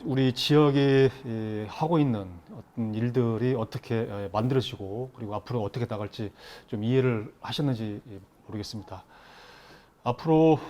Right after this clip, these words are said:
어, 정권이 바뀌더라도 이 새만금과 각 지역이 전라북도가 발전할 수 있는 기반이 좀 다시 제대로 만들어졌으면 하는 개인적인 바람이면서 그리고 전라북도민이 아마 염원하는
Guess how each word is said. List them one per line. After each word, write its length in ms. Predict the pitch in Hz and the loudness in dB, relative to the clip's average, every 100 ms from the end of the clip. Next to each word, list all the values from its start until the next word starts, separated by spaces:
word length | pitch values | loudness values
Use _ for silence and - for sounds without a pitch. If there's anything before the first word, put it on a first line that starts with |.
| - | -10
어, 400 | 123 120 117 113 | -6 -2 -2 -4
정권이 420 | - 175 185 214 190 | 0 0 6 4 4
바뀌더라도 720 | 117 - 117 104 92 92 127 _ _ _ _ _ _ _ | -2 -6 -4 -6 -8 -12 -16 _ _ _ _ _ _ _
이 80 | 117 | -8
새만금과 920 | 107 180 196 190 170 160 139 143 143 | -4 0 2 2 2 2 4 4 4
각 180 | 143 139 | 0 -6
지역이 640 | - - 147 139 139 139 135 | -4 2 4 4 2 0 -2
전라북도가 600 | - 120 143 - 135 123 | -4 0 0 0 -2 -2
발전할 460 | - 123 - 170 160 | 0 -4 2 2 2
수 240 | - 160 | 0 2
있는 420 | 151 143 156 127 - - - - - - | 2 4 4 2 -2 -18 -20 -20 -20 -8
기반이 400 | - 139 165 185 | -2 4 4 4
좀 300 | 165 151 117 | 2 2 -2
다시 640 | - 123 - 131 110 131 92 - _ _ | -6 -2 2 2 2 -2 -4 -12 _ _
제대로 760 | - 123 131 127 104 104 95 - | -4 0 2 2 0 -6 -10 -4
만들어졌으면 680 | 104 110 123 120 - 113 110 | -2 0 -2 -2 -2 -4 -4
하는 300 | 131 139 101 - _ _ - - - _ | -2 -2 -4 -10 _ _ -20 -20 -20 _
개인적인 500 | - 131 135 131 120 | 0 2 4 2 0
바람이면서 760 | - 113 123 101 101 90 110 85 _ _ _ | -2 -4 -2 -4 -8 -10 -12 -12 _ _ _
그리고 100 | - 117 | -10 -4
전라북도민이 720 | 120 131 113 - 113 113 120 | 0 0 0 -2 -2 0 -2
아마 300 | 104 107 107 - - - _ | -2 -4 -4 -8 -20 -20 _
염원하는 600 | 120 139 135 117 123 98 | 2 4 4 0 -2 -4